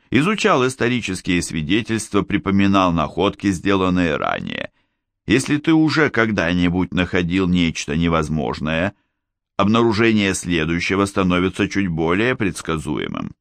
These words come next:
Озарение насчёт этого озера было как-то связано с обширным полем,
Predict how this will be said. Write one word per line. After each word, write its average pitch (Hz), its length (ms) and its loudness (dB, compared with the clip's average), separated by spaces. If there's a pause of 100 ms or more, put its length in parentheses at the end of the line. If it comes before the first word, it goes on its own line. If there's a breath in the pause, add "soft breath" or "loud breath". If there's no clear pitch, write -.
(1120)
Озарение 87 960 2
насчёт 76 460 -2
этого 50 360 -6
озера 57 560 -2 (640 loud breath)
было 180 280 4
как-то 165 360 0
связано 135 560 0
с - 160 -10
обширным 113 720 2
полем, 60 560 -4